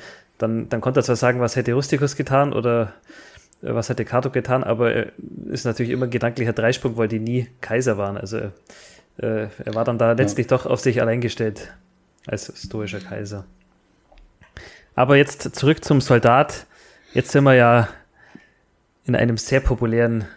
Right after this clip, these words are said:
Speaker 1: Bereich, ähm, Stoizismus im Militär. Also heut-, heute noch populären Bereich.
Speaker 2: Heute noch, ja, das stimmt. Das stimmt. Wir haben, ich hab noch eine spannende Anekdote entdeckt, dass, ähm,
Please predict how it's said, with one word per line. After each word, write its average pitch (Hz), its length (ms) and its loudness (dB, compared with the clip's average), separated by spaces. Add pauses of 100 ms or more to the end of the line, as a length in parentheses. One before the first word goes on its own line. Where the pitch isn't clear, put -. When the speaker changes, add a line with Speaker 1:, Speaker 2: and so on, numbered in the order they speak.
(140)
Speaker 1:
Bereich, 113 720 -4
ähm, 110 520 -4 (120)
Stoizismus 113 880 -4 (120)
im 123 120 -4
Militär. 107 600 -4 (500)
Also 120 220 -2 (200)
heut-, 135 220 2 (140)
heute 147 260 2
noch 120 220 0
populären 117 460 0
Bereich. 104 340 0
Speaker 2:
Heute 104 60 0
noch, 95 220 -2
ja, 101 120 0
das 95 180 -4
stimmt. - 400 -10 (880)
Das - 180 -2
stimmt. - 520 -4 (760)
Wir 101 160 2
haben, 113 340 2 (340)
ich - 180 0
hab 127 100 2
noch 143 80 8
eine 117 120 4
spannende 123 320 2
Anekdote 123 460 4
entdeckt, 117 400 2
dass, 104 260 -2
ähm, 98 440 -2